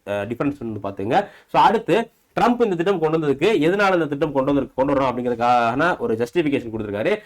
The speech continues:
அது என்ன அப்படின்னா, so இதுல வந்து பாத்தீங்க அப்படின்னா நிறைய, அஹ், நிறைய முதலீடு வந்து வரும்.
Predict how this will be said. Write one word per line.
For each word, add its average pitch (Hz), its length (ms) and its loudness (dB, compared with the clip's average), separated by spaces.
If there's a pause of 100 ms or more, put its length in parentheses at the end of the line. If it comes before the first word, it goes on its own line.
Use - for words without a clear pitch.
(160)
அது 165 200 2
என்ன 185 160 4
அப்படின்னா, 127 300 0 (300)
so - 160 -8
இதுல 170 160 4
வந்து 202 140 0
பாத்தீங்க 170 240 0
அப்படின்னா 160 240 0
நிறைய, 160 300 2 (440)
அஹ், 123 160 -2
நிறைய 143 200 2
முதலீடு 151 280 2
வந்து 143 180 4
வரும். 165 260 2